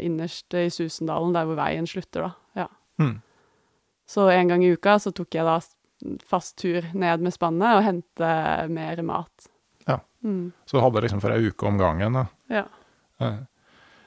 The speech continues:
Speaker 2: men, eh, men tenker jo, du startet i midten av januar.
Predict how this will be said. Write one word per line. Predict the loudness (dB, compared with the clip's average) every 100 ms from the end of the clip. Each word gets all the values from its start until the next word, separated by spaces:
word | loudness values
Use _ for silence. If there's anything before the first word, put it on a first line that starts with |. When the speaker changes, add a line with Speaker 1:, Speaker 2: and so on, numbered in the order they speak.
| _
Speaker 2:
men, | 4 6 6
eh, | 6 6 6 4 2 2 0 0 2
men | 4
tenker | 4 6 6
jo, |
du | 6
startet | 4 4 4
i | 2
midten | 0 -4 -4 0
av | 0
januar. | 0 0 0 2 2 0 -6